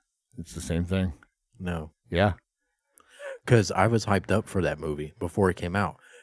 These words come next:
Speaker 2: Wa-, rewatch the trailer.
Speaker 1: We need to discuss again. We need to rehash the conversation we just had outside. It is the second movie
Speaker 2: I
Speaker 1: in a
Speaker 2: get that.
Speaker 1: trilogy.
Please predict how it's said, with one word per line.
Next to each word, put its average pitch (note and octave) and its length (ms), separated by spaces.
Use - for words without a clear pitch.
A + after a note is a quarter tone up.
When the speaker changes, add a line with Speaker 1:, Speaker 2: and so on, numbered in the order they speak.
Speaker 2:
Wa-, G2+ 300
rewatch D3+ 600
the D3 80
trailer. C#3 540
Speaker 1:
We G#2+ 240
need E3+ 160
to C#3+ 80
discuss B2 480
again. G2+ 420
We B2 120
need E3 140
to A#2+ 80
rehash G#2+ 640
the - 60
conversation G2 600
we F#2 100
just E2 180
had E2+ 140
outside. D2+ 460
It A2+ 120
is A2 160
the A#2+ 160
second A#2+ 800
movie G#2 540
Speaker 2:
I G#2 80
Speaker 1:
in F#2+ 80
a G2 40
Speaker 2:
get G2+ 100
that. F#2+ 60
Speaker 1:
trilogy. G#2+ 720